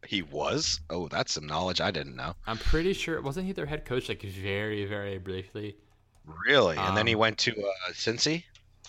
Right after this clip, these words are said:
Speaker 2: Yeah, um, so the Raiders were eight and eight the season he was there, but, um, I, I don't know how they, like, started or finished. Let me look at it. Um, I wonder if it'll tell me.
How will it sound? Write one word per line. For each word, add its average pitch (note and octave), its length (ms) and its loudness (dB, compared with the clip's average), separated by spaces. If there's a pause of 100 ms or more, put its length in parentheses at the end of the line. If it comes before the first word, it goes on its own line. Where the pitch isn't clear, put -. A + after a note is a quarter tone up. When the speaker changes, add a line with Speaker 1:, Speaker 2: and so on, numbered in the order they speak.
(320)
Speaker 2:
Yeah, A2+ 220 -2
um, A2+ 340 0 (180)
so B2 360 4
the A#2 160 2
Raiders C3+ 360 4
were B2+ 160 2
eight B2+ 180 4
and A2 80 0
eight A2 120 4
the A2 60 -4
season G#2+ 300 -4
he A2+ 100 0
was A2+ 120 0
there, A#2+ 360 2 (640)
but, G#2 220 4
um, F2+ 480 4 (360)
I, G2+ 160 2 (180)
I G#2+ 80 6
don't G#2 180 6
know G#2 160 4
how F#2+ 300 4
they, F#2+ 100 2
like, - 160 0
started F2 380 -2
or E2+ 80 -2
finished. E2 460 -6
Let G2 100 -2
me F#2 80 -4
look F2 240 -6
at F2 140 -6
it. - 120 -8 (880)
Um, F#2+ 680 2 (1300)
I - 40 -10
wonder A2+ 140 -2
if C3 120 -8
it'll - 120 -8
tell - 240 -4
me. - 220 -8